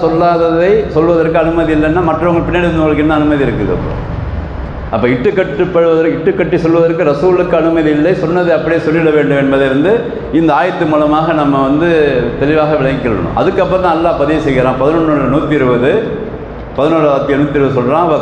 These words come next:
குல்லன் நக்குஸ்ஸு அலைக்க மின் அம்பாயிர் ருசுலி."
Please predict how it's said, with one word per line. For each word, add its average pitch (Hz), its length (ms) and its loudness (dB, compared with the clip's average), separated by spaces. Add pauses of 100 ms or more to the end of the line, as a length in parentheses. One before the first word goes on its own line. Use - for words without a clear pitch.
குல்லன் 175 460 2
நக்குஸ்ஸு 175 460 0
அலைக்க 151 480 0
மின் 147 200 0
அம்பாயிர் 143 640 0
ருசுலி." 107 480 0